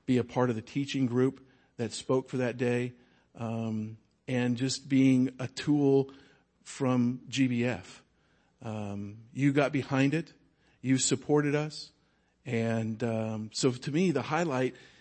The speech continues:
it's hard to pick a particular day or a particular time or a particular event. It was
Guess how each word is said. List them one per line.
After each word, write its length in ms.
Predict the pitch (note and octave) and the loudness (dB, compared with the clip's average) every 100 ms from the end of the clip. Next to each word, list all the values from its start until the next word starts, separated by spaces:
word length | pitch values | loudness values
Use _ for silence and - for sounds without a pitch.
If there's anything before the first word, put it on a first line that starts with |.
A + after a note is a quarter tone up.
| _ | _
it's 140 | B2+ C3+ | -8 -2
hard 180 | D#3+ | 0
to 60 | C#3 | 0
pick 360 | - E3+ D#3+ - | 0 -2 -2 -4
a 260 | C#3+ C#3 C#3+ | 2 4 4
particular 580 | C3+ B2+ D3+ C3 B2+ A#2+ | 2 -4 -4 -2 -2 -2
day 320 | B2 B2+ C3 | 0 0 0
or 140 | A#2 | 0
a 100 | A#2+ | -4
particular 500 | B2+ B2 C3+ B2 B2 | -6 -6 -6 -6 -6
time 400 | A2+ A#2+ B2+ B2+ | -8 -4 -2 -2
or 120 | A2+ A2+ | -2 -2
a 80 | |
particular 480 | B2+ C3+ C3+ C3 A#2 | -4 -4 -6 -4 -6
event. 300 | G#2+ B2 A2+ - - - - | -4 -4 -6 -10 -20 -20 -8
It 240 | C3 - | -6 -4
was 680 | B2+ B2+ A#2+ A#2+ A#2 - - | -2 -2 0 -2 -6 -8 -10